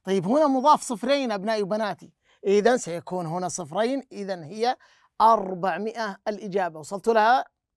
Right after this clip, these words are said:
مبدعين، بارك الله فيكم. الآن نمسح وننتقل وإياكم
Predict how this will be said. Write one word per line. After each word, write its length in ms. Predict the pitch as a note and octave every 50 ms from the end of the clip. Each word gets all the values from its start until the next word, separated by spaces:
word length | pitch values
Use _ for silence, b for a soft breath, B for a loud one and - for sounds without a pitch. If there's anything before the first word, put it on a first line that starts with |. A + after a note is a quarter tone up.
| _ _ -
مبدعين، 460 | G#3+ G3+ F#3 F3 G3+ F#3+ G#3 G#3 F#3
بارك 300 | E3 F#3 F#3 F3+ D3+ -
الله 140 | F3 E3+ D#3
فيكم. 300 | C3+ D#3+ D3 - D#3+ D#3 b b b b b b -
الآن 800 | G#3 G#3 A3 G#3 G3 G3 G#3 A3 A3+ A3+ A#3+ B3 C4 C#4 C#4 - _ _ _ _ _ -
نمسح 680 | G3 G#3 A#3 B3+ A#3+ - - C#4 C#4 A#3 - - D#3+
وننتقل 600 | D#3 D#3 F3 F3+ G#3 A3 - A#3 A#3 - A#3+ A#3
وإياكم 600 | A3 A3+ A#3 A#3 A#3+ A#3+ B3 - - - - -